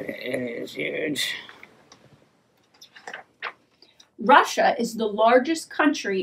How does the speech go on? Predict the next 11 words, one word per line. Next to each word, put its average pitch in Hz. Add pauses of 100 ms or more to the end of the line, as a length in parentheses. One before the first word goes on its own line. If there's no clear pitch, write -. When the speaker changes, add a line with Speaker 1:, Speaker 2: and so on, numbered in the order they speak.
Speaker 2:
in 220
the 220
world. 285 (100)
It 285
spans 294
two 339
continents, 320 (220)
Europe 240 (140)
and 269
Asia. 320 (580)
See, 262